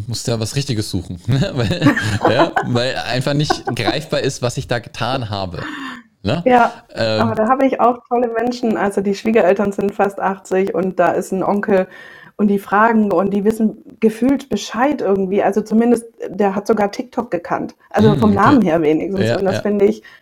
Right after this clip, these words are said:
Speaker 2: das finde ich mega cool, wenn man einfach ein bisschen offener für ihn ist und zuhört,
Speaker 1: Ja,
Speaker 2: ja.
Speaker 1: absolut. Bei meinem Opa war das so, man muss irgendwo an der Maschine stehen und mal lochen.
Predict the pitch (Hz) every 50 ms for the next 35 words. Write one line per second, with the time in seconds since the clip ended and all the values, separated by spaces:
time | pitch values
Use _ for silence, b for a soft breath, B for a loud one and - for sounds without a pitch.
0 | B B B - 202 202 - - 190 185 175 170 - - 185 185 185 180 165 170
1 | - - - 175 185 180 185 180 - - - 202 208 214 202 - - 202 196 190
2 | 190 202 185 180 180 - 196 175 - 175 180 - 220 208 180 170 - - 165 165
3 | - - 175 180 - - - 165 175 170 165 - _ _ _ _ _ - - 190
4 | 190 180 185 165 165 170 180 185 175 - - _ _ _ - - - - - 98
5 | 95 101 - 104 107 123 135 120 135 156 151 156 123 117 110 110 113 110 113 107
6 | 110 107 - 98 98 98 113 - - - 110 110 107 95 95 92 92 92 92 95
7 | 90 - - - 98 95 - 92 - - - 92 92 90 87 85 - 92 85 85
8 | 90 92 90 - - 101 -